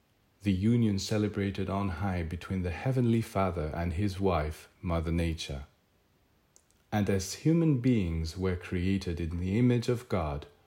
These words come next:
their marriage is an unconscious imitation of this cosmic event. Christianity is a long way from understanding this. Christians make the mistake of thinking that God is a bachelor. No,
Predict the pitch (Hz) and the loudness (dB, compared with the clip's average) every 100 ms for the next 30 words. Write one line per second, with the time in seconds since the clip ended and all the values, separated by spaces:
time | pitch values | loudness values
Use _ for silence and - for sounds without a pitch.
0 | _ _ _ _ - 107 101 104 117 98 | _ _ _ _ -2 0 4 4 4 2
1 | 78 82 - - - - 101 98 98 95 | 0 -4 -8 -14 -10 -4 -2 0 2 0
2 | - 123 131 135 123 135 120 - 101 92 | 0 -2 0 -2 -2 0 0 0 -2 -2
3 | - 95 - 95 - 92 - 104 104 104 | -2 -4 -2 -4 -4 -6 -4 -2 0 -2
4 | 101 104 95 85 71 - _ _ _ _ | -2 -2 0 -2 -4 -12 _ _ _ _
5 | _ _ _ _ _ - 123 - 151 139 | _ _ _ _ _ -2 -2 2 4 4
6 | 107 85 78 78 - 90 87 92 90 98 | 2 0 -4 -4 -4 -4 0 0 2 2
7 | 117 127 113 104 92 87 - 82 82 85 | 4 4 2 2 0 -2 -6 -4 -4 -4
8 | - 90 85 82 78 78 71 - - _ | -4 -4 -2 -2 -4 -4 -6 -10 -20 _
9 | _ _ _ _ _ _ - 135 - - | _ _ _ _ _ _ 0 2 2 2
10 | 85 82 82 92 92 92 92 92 90 - | -2 -2 -2 0 0 0 -2 -2 -2 -2
11 | 107 90 85 80 - 123 117 90 82 85 | 0 0 -2 -8 -4 -2 -2 -4 -4 -4
12 | 85 - 95 90 92 87 95 92 85 95 | -6 -4 -2 0 0 -2 -2 -2 -2 -2
13 | 90 - 67 65 69 _ _ _ _ _ | -4 -6 -6 -6 -10 _ _ _ _ _
14 | _ _ _ - 80 69 | _ _ _ -4 -4 -4